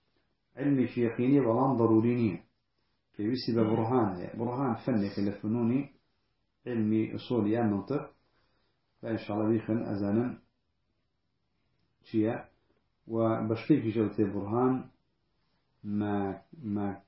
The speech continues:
كانت مقدمته يقينية، ما كانت علمي برهاني أبي مقدمتي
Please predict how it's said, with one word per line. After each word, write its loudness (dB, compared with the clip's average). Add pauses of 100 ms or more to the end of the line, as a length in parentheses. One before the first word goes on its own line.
كانت -2
مقدمته -2
يقينية، -4 (1900)
ما -10
كانت -2 (540)
علمي 0
برهاني 0 (480)
أبي -2
مقدمتي 0